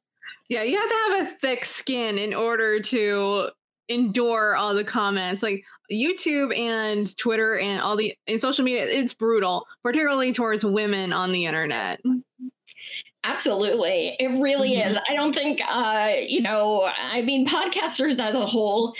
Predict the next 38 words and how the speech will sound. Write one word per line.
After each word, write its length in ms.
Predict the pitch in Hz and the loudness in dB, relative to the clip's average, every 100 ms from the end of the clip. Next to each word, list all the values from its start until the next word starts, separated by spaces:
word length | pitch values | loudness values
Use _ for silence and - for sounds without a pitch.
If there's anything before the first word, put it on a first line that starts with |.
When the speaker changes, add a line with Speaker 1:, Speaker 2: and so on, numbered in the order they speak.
| - - 277 - | -8 -8 -12 -8
Speaker 2:
deal 200 | 208 254 | 0 2
with 160 | 240 254 | 2 2
a 60 | 269 | 0
lot 200 | 254 233 | 0 0
of 120 | 247 247 | 0 -2
trolling 640 | - 233 233 226 226 220 | -2 0 0 0 0 0
and 120 | 247 | 0
stuff, 280 | 247 226 233 | 0 -2 -2
but 240 | 247 240 - | -2 -4 -2
being 280 | - 220 208 | -2 2 2
a 60 | |
Speaker 1:
Mm-hmm. 220 | 190 190 196 | 2 0 0
Speaker 2:
woman 720 | 247 285 226 117 - 208 240 254 | 2 2 2 0 -2 -4 -4 -4
and 200 | 240 226 | 0 2
now 420 | 226 269 320 208 208 | 2 2 2 0 0
as 200 | 226 208 | -2 -2
a 100 | 190 214 | -2 -2
disabled 840 | 208 214 240 554 539 240 202 220 | -4 -2 -2 0 0 2 2 2
woman, 540 | 226 185 175 147 139 101 - | 2 0 0 -2 -2 -4 -2
I 420 | 226 254 247 220 | 0 2 2 2
am 80 | 208 | 2
Speaker 1:
Mm-hmm. 200 | 196 208 | 2 0
Speaker 2:
just 260 | 233 220 - 208 | -2 -4 -6 -2
like, 380 | 196 202 214 - | -2 -2 -4 -2
and 140 | 247 | 0
the 60 | 247 | 0
only 400 | - 415 453 233 | 0 0 2 0
disabled 580 | 240 254 220 220 214 240 | 0 0 -2 0 0 2
woman 460 | 208 214 202 220 - - | 2 0 0 -2 -2 -2
in 280 | 359 294 254 - - - - | 2 2 2 -4 -12 -12 -2
indie 280 | 254 240 214 | 0 2 2
media, 680 | 254 320 262 214 196 247 247 - - _ | 0 0 0 0 0 -2 -4 -12 -18 _
um, 380 | 233 226 220 220 - | -2 -2 0 -2 -2
I 480 | - 240 254 262 240 208 | -4 -2 0 2 2 2
really 1080 | 214 196 208 214 262 302 254 302 240 226 208 | 2 2 2 2 4 4 4 4 2 2 2
get 260 | 220 208 240 | 0 -2 -2
some, 420 | - 214 208 190 | -2 -2 0 0
uh, 460 | 202 190 156 180 | 0 2 0 0